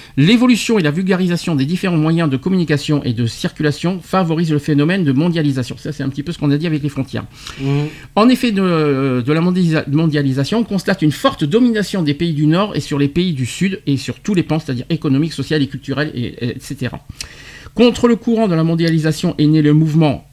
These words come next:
Speaker 1: altermondialiste. Ces sys-, ce système s'oppose au phénomène de mondialisation,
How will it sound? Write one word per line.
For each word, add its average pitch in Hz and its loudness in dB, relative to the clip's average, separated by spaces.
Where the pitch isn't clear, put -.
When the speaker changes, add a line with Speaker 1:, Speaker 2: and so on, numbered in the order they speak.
Speaker 1:
altermondialiste. 160 0
Ces - 2
sys-, 208 2
ce 214 0
système 208 2
s'oppose 214 2
au 143 -2
phénomène 185 0
de 135 2
mondialisation, 127 0